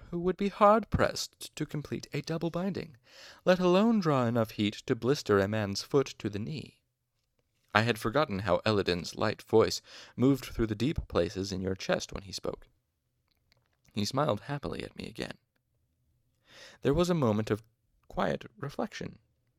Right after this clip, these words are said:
"True enough," admitted Elxadal, giving me a close look. The Chancellor looked down at the empty table for a minute. Then he shrugged, looked up, and gave a surprisingly jaunty smile.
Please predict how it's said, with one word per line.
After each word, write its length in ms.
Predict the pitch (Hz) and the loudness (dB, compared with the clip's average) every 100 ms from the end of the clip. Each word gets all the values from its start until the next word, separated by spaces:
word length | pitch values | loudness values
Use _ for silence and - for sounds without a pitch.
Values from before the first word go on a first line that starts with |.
| _ _ _ _ _ | _ _ _ _ _
"True 260 | - 147 | -4 -2
enough," 480 | 175 127 - - - _ | 0 0 0 -4 -10 _
admitted 400 | 107 90 90 82 | -6 -2 -2 0
Elxadal, 680 | - 90 - - 85 87 147 _ _ _ | 0 -2 -4 -4 -2 -4 -8 _ _ _
giving 240 | - 98 95 | -2 -2 0
me 120 | 87 | -2
a 60 | |
close 340 | 85 92 82 - | -2 -2 -2 0
look. 260 | 98 - - _ _ _ _ _ _ | -2 -2 -12 _ _ _ _ _ _
The 80 | 120 | -6
Chancellor 680 | - 180 180 - 95 110 - - _ | 0 0 0 2 2 2 -2 -18 _
looked 320 | 139 165 - | 0 0 -2
down 240 | 117 113 120 | 0 0 -2
at 220 | 113 - | -4 -4
the 140 | - | 0
empty 260 | 117 123 127 | 0 0 -4
table 340 | - 92 - | -2 -2 0
for 160 | 90 - | -4 -6
a 60 | - | -6
minute. 320 | 95 90 - _ _ _ _ - - _ | -6 -8 -10 _ _ _ _ -20 -20 _
Then 240 | 123 165 | 0 2
he 180 | 185 175 | 2 0
shrugged, 400 | 147 98 101 120 | 2 4 4 4
looked 220 | 151 147 | 0 4
up, 220 | 104 107 - | 4 4 0
and 160 | 110 113 | -2 2
gave 200 | 127 135 | 2 2
a 60 | |
surprisingly 640 | - 147 180 202 208 165 | -2 2 4 4 2 -2
jaunty 380 | 147 135 147 165 | 0 0 0 -2
smile. 480 | 170 254 247 - - | -4 -4 -2 -2 -6